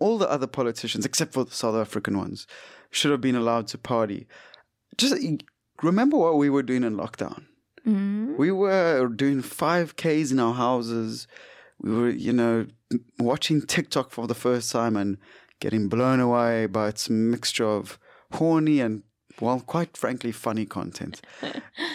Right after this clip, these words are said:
Speaker 1: Um, these guys were on the front line. Um,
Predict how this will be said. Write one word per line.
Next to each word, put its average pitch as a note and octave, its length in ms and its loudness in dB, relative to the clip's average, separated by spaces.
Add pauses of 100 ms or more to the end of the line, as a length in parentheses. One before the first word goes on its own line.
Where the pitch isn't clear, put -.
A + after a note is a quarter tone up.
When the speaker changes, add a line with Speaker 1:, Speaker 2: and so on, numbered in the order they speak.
Speaker 1:
Um, A2+ 680 2 (600)
these G#3+ 180 2
guys C#3+ 200 0
were D3 60 4
on D#3+ 80 2
the F3+ 80 0
front A3 320 0
line. A2 280 -4 (120)
Um, - 300 -4